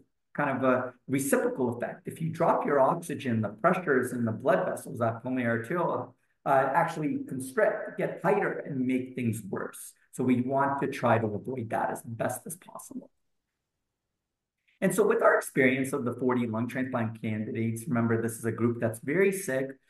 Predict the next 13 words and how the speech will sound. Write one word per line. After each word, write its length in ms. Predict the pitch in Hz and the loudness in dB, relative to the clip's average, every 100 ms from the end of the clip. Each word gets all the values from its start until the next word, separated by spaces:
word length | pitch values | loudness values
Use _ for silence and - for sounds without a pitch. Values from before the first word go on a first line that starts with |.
| _ - | _ -4
The 100 | 143 | -2
median 440 | 147 196 185 165 | 0 -2 -2 -4
time 340 | 151 156 139 135 | -2 0 0 0
on 120 | 135 | 0
the 120 | 127 | -2
transplant 580 | - 180 185 160 143 127 | -2 -4 -2 -2 0 -2
list 180 | 120 - | -2 -6
to 80 | 120 | -4
waiting 400 | 117 151 135 131 | 0 0 0 -2
transplantation 800 | 135 123 123 113 113 113 127 117 | -2 -2 -2 -4 -4 -4 -2 -2
was 160 | 110 | -2
three 280 | - 120 113 | -4 -2 0
months. 540 | 104 113 220 - - | 2 0 0 -4 -14